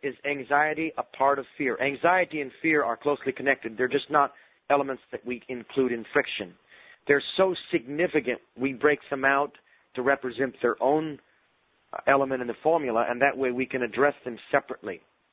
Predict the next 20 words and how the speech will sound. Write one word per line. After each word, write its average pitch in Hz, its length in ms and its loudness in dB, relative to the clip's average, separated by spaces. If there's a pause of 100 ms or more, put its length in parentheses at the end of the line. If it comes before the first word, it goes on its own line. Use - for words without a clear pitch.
(540)
One 165 200 6
of 202 80 2
the 180 120 -4
things 190 200 -2
that 139 120 -6
you 165 120 2
want 165 220 2
to 139 80 -10
do 151 340 0 (800)
is 147 160 -2
avoid 156 400 2
just 151 140 -4 (140)
slapping 156 340 0
testimonials 135 720 -4
on 107 140 -4
your 92 100 -8 (100)
site, 104 280 2 (800)
but 127 120 4
actually 147 540 0
use 135 340 -4